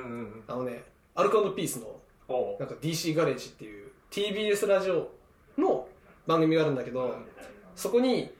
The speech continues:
Speaker 2: なんかあの、直火ロースのコーナーっていうのがあって、
Speaker 1: うん。
Speaker 2: なんかその、香ばしいセリフ
Speaker 1: はいはいはい。
Speaker 2: を、なんか投稿するみたいな。
Speaker 1: へえ、面白そう。
Speaker 2: そうそう。で、結構面白くて、もう普通に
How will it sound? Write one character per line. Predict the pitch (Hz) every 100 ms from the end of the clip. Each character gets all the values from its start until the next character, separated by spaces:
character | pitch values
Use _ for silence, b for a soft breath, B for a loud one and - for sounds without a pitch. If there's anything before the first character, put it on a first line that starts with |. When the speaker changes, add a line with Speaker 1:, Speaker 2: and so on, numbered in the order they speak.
| B _
Speaker 2:
な | 160
ん | 156
か | 123
あ |
の、 | 120 120 - 139
直 | 160 277
火 | 269 277
ロ | 294
ー |
ス | -
の | 131
コ | 110 - 151
ー |
ナ | 135
ー | -
っ |
て | - 131
い |
う |
の | -
が | -
あ |
っ | - -
て、 | 139
Speaker 1:
う | 123
ん。 | 123 117 -
Speaker 2:
な | 147
ん |
か | -
そ | -
の、 | - -
香 | 240 254 233
ば |
し | - -
い | -
セ | -
リ | -
フ | - - _ _ -
Speaker 1:
は | 143
い | -
は |
い | 113 107 -
は | 104 -
い。 | 220
Speaker 2:
を、 | 175 - - -
な | 160
ん |
か | -
投 | 170 156
稿 | 160
す | 151 156
る | 135
み | -
た | -
い | -
な。 | 175
Speaker 1:
へ | 185
え、 | 180
面 | 170
白 | 185 180
そ | 156 139
う。 | - -
Speaker 2:
そ | 190
う |
そ | 151 120
う。 |
で、 | 208
結 | - 415 -
構 | 226 220 160 156
面 | 185
白 | 190 208 202
く | -
て、 | 170 143 - B B B B -
も | 180
う |
普 | - 233
通 | 233 - - 302 311 311
に | 330 330